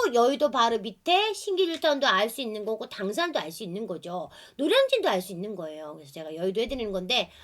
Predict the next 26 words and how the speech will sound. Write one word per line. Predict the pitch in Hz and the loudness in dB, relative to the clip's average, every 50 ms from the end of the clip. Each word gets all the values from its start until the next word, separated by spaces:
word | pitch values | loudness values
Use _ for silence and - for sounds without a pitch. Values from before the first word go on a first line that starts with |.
| - - - | -18 -4 2
"아이, | - 311 349 | 2 4 4
뭐 | 349 370 370 | 4 2 2
사지도 | - 440 480 - 392 440 392 | 0 -2 -4 -2 0 2 2
못하는데 | 359 294 - 320 320 330 320 | 4 4 4 2 2 0 -2
그림이 | - 269 277 349 359 381 381 | -4 -2 0 2 2 2 4
떡인데." | - 320 294 302 294 269 277 285 285 | 4 2 2 2 0 2 4 4 6
이렇게 | 226 185 185 220 | 4 2 0 -2
얘기하지 | 185 165 185 202 196 - | -2 -2 -2 -4 -4 -4
마시고 | 175 165 - 185 - 240 196 208 214 247 311 370 392 - - - - _ _ - | -6 -8 -6 -8 -8 -4 -2 2 4 6 6 6 4 2 -6 -12 -20 _ _ 0
요번 | 269 277 359 359 359 339 - | 2 4 4 4 2 2 -2
기회에 | - 294 285 277 277 233 | -2 0 2 2 4 6
여의도를 | 208 214 226 254 226 247 233 262 254 | 6 4 4 4 2 0 0 0 -2
샅샅이, | - - - 508 539 - - - - 466 480 453 - - - - _ _ _ _ | -2 -4 -4 -4 -4 -6 -6 -4 0 0 0 2 0 -2 -6 -8 _ _ _ _
샅샅이 | - - - 349 359 - - 320 294 269 269 285 277 | -20 -10 -8 -6 -6 -4 -2 0 0 0 -2 -4 -8
공부해 | - 202 190 185 208 202 | -6 -6 -4 -4 -4 -4
보시면 | 180 185 190 190 190 | -4 -4 -6 -6 -8
되게 | 170 160 165 170 | -8 -10 -10 -12
좋지요. | - 175 165 - - 185 165 160 147 - - - - - - - | -14 -14 -14 -12 -10 -8 -8 -8 -8 -10 -14 -20 -20 -20 -8 -2
여의도 | - 226 233 247 254 - 269 294 302 | 0 2 2 2 4 6 6 6 6
사람들이 | - 330 320 302 277 262 262 | 6 4 0 0 0 0 -2
판다 | - - 427 415 - 339 | -2 0 2 4 6 6
안 | 247 208 | 4 4
판다? | 208 226 226 233 311 359 359 359 - | 0 -2 2 4 4 6 4 4 0
팔 | - - 359 269 | -6 -8 -6 -6
이유가 | 196 226 277 285 277 | -6 -6 -2 2 2
없다. | 202 - - _ - 208 - | 2 2 0 _ -2 -2 -2